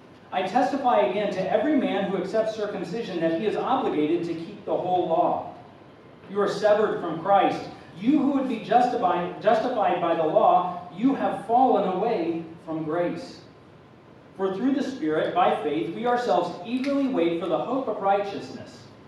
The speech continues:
For in Christ Jesus, neither circumcision nor un-, uncircumcision counts for anything, but only faith working through love. You are running well.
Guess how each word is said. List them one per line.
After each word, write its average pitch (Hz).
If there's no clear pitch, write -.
For 190
in 254
Christ 202
Jesus, 127
neither 170
circumcision 170
nor 220
un-, 262
uncircumcision 156
counts 202
for 190
anything, 220
but -
only 190
faith 214
working 143
through 143
love. 139
You 208
are -
running 139
well. -